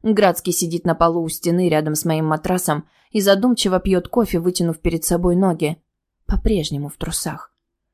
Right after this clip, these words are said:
Его глаза поворачиваются вслед за мной, пока он подносит к губам чашку. В полной тишине я ворошу стопку вещей на подоконнике,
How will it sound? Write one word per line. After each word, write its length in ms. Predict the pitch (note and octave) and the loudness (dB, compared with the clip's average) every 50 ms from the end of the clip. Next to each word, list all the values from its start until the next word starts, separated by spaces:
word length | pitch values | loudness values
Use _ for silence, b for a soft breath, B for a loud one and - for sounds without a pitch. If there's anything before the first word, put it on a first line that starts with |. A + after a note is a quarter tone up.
| _ _ _ | _ _ _
Его 280 | - A3+ A3+ A3 G#3+ G3 | 2 4 4 4 4 4
глаза 300 | G3+ G3+ G3 G#3 G#3+ G#3 | 4 4 4 4 4 2
поворачиваются 720 | G3+ F#3 F3+ F#3 G3 G3 F#3+ - F3+ F3 F3 E3+ - E3+ | 2 2 4 4 4 2 2 0 0 0 2 0 0 -2
вслед 320 | - - F#3+ F3+ F3 E3+ | 0 2 2 2 2 2
за 120 | F3 E3+ | 2 0
мной, 400 | E3 E3+ F3+ G3 F3+ D#3 D#3 - _ _ _ _ | 2 2 2 2 0 0 -2 -8 _ _ _ _
пока 260 | F#3 E3+ - E3 D#3+ | -4 0 2 2 2
он 140 | D#3 D#3 D#3 | 2 2 0
подносит 520 | D3+ D3+ D3+ D#3+ E3+ E3 - - D3+ - | 0 0 2 0 0 0 -2 -4 -6 -8
к 40 | - | -8
губам 420 | - E3+ D#3+ D3+ D#3 C#3+ D3 C#3+ | -4 -2 0 0 0 -2 -2 -4
чашку. 460 | - - F3 D#3+ - - - - D3 - _ _ _ _ _ _ _ _ _ _ _ _ _ _ _ _ _ | -6 -4 -4 -4 -4 -6 -8 -10 -12 -12 _ _ _ _ _ _ _ _ _ _ _ _ _ _ _ _ _
В 140 | _ - - | _ -20 0
полной 300 | - A3+ A3 G#3 G#3 G3 | 4 4 4 6 4 2
тишине 440 | F#3+ - G3 - - G3+ G#3 A3+ A3 | 2 2 0 2 4 4 4 4 6
я 160 | F#3+ F3 E3 | 4 4 4
ворошу 380 | E3+ E3 E3 E3 - - F3+ E3+ | 4 4 2 2 2 0 -2 -4
стопку 400 | - - F#3 E3+ F3+ - F#3+ E3 | 0 0 0 0 0 -2 -4 -4
вещей 340 | E3 E3 E3+ - G#3 G3+ F3+ | -2 -2 0 2 2 2 2
на 120 | E3 D#3 | 2 0
подоконнике, 760 | - D#3 D3+ D3+ D3+ - - G3+ F3+ D#3+ D3 - - D3+ D#3 | 0 0 0 -2 -2 0 -2 0 0 -2 -4 -6 -8 -8 -8